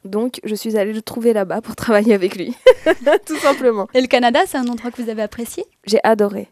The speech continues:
Speaker 1: vraiment. Et surtout, la période pendant laquelle j'y étais, c'était donc février-mars deux mille quatorze. Et, euh, donc, il faisait très froid, il y avait beaucoup de neige. Et puis, on était dans une maison, enfermés dans une maison,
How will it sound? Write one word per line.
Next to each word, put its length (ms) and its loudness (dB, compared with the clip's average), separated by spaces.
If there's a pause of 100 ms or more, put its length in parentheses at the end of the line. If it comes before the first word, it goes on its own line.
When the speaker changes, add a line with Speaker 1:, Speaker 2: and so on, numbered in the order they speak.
(120)
Speaker 1:
vraiment. 340 0 (160)
Et 100 2
surtout, 260 -4
la 140 2
période 320 -2
pendant 220 -6
laquelle 400 -4
j'y 120 -6
étais, 340 0
c'était 560 -6
donc 300 -10 (540)
février-mars 1080 -2 (220)
deux 120 -2
mille 160 0
quatorze. 520 -4 (600)
Et, 300 2
euh, 60 0
donc, 220 -4
il 60 -8
faisait 140 -4
très 200 -8
froid, 520 2
il 80 -2
y 60 2
avait 340 0
beaucoup 500 -4
de 120 -12
neige. 520 -2
Et 100 -2
puis, 200 -6
on 100 -2
était 200 0
dans 180 0
une 200 -2
maison, 400 0
enfermés 400 2
dans 140 0
une 240 -8
maison, 400 -4